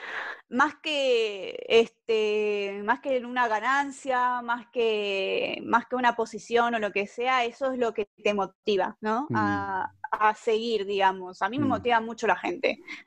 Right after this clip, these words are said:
Speaker 1: Eh, yo no soy tampoco una cosplayer que, no sé, o Jessica Nigri que gane un montón de dinero.
Speaker 2: <laughs>
Speaker 1: Eh,
Speaker 2: Bueno,
Speaker 1: no
Speaker 2: tal vez
Speaker 1: soy,
Speaker 2: algún
Speaker 1: este
Speaker 2: día,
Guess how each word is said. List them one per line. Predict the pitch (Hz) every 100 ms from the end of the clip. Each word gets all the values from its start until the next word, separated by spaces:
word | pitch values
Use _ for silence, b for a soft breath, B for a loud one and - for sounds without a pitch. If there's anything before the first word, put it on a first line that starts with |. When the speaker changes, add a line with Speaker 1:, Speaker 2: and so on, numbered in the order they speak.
| -
Speaker 1:
Eh, | 202 202 196 190
yo | 190 240
no | 247
soy | 233 233
tampoco | 226 214
una | 226 190
cosplayer | 196 190 - 220 220
que, | - 190 180 190
no | 190
sé, | 214 190 202 _
o | 202
Jessica | 190 214 220 196
Nigri | 202 214 226
que | 220 196
gane | 190 196 196
un | 190
montón | 185 196 208
de | 196
dinero. | 190 240 269 285 294 294 -
Speaker 2:
<laughs> | - -
Speaker 1:
Eh, | - 214 202 196 202 196 190 190 175
Speaker 2:
Bueno, | 202
Speaker 1:
no | 175
Speaker 2:
tal | 202
vez | 269
Speaker 1:
soy, | -
Speaker 2:
algún | 214 220
Speaker 1:
este |
Speaker 2:
día, | 226 254 226 175